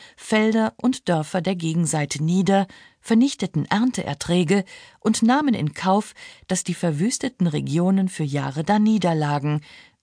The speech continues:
so im Kampf des Schwäbischen Städtebundes gegen die Fürsten im vierzehnten Jahrhundert. Ein Chronist berichtet, damals habe man Senf in die Äcker gesät,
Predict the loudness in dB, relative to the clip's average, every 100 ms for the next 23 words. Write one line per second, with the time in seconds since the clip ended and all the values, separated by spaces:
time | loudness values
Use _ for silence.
0 | -2 -2 0 -2 -2 -4 -4 -6 -4 -2
1 | -2 -2 -2 -2 -2 -2 -2 0 2 2
2 | 0 -4 -10 -20 -4 0 2 2 0 -2
3 | -2 -4 -2 -2 -2 -6 -4 -4 -2 0
4 | 2 2 2 0 -4 -10 -14 _ _ _
5 | _ _ _ _ -20 -20 -20 _ _ 4
6 | 4 2 2 2 0 -4 -2 0 -2 0
7 | -2 -2 -14 -20 _ -2 0 2 0 -2
8 | -4 -4 -2 0 0 0 0 0 0 0
9 | -2 -2 -2 -2 -4 -2 -2 0 0 0
10 | -2